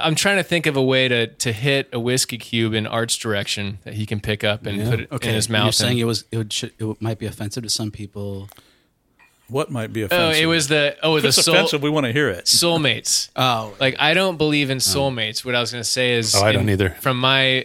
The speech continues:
Speaker 1: interpretation, I'm guessing most of us, 'cause n-, none of us are Calvinists, um, as far as I know, um,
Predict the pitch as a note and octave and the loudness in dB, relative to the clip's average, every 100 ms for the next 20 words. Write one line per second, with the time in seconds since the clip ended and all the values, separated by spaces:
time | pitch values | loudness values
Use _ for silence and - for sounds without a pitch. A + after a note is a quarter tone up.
0 | - C3 - B2 A#2 - A2+ A2+ A#2+ A2+ | -4 -6 -2 -4 -4 -2 -2 -2 -4 -6
1 | A2+ A2+ B2 - A2+ A2+ A#2 A2+ - G#2+ | -6 -2 -2 -2 -4 -2 0 0 -2 -2
2 | G2+ G#2+ - G#2+ G#2 A2 - - B2 A2+ | -2 -2 -6 -8 -8 -10 -14 -8 -6 -2
3 | G#2+ G#2+ G2 G2+ A2+ G#2+ G#2 G2+ G#2 - | -2 -4 -6 -6 -2 -2 -2 -2 -2 -4
4 | - A#2 G#2+ G2+ - _ A2+ - - - | -4 -4 -4 -6 -14 _ -16 -10 -6 -4
5 | G#2+ G#2 G#2 B2 - _ _ _ _ - | -4 -4 -4 -4 -6 _ _ _ _ -20
6 | _ _ - D3+ D#3 D3 C#3+ C#3+ | _ _ -2 0 2 0 -4 -6